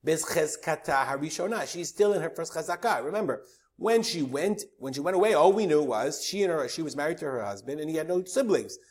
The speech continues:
So she said, "Well, he had a sibling, but then he died." That's called, this is an important rule. She'apesh asar,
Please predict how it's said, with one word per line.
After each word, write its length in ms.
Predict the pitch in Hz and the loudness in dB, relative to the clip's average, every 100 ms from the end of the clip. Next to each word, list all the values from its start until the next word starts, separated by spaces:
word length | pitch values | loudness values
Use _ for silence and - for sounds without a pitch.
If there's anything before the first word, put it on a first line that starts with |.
| _ - | _ -8
So 120 | 175 | -2
she 120 | - | 0
said, 200 | 170 185 | 2 6
"Well, 140 | 226 | 6
he 140 | 156 156 | 4 2
had 180 | 160 220 | 4 4
a 80 | |
sibling, 380 | 196 135 123 156 | 4 0 -4 -4
but 80 | 151 | -2
then 120 | 156 | -2
he 80 | 147 | 0
died." 360 | 143 131 101 85 - _ _ | 4 6 4 -2 -16 _ _
That's 220 | - 190 202 | 4 4 4
called, 300 | - 165 143 | 2 2 4
this 100 | 170 | 0
is 60 | |
an 80 | 160 | 0
important 380 | 147 160 - 135 | -2 -2 -6 -6
rule. 240 | 117 90 _ _ | -8 -8 _ _
She'apesh 580 | - 139 117 - 190 190 | -8 -2 -2 2 2 2
asar, 720 | - - - 220 208 147 151 | -4 -6 -2 0 2 0 -2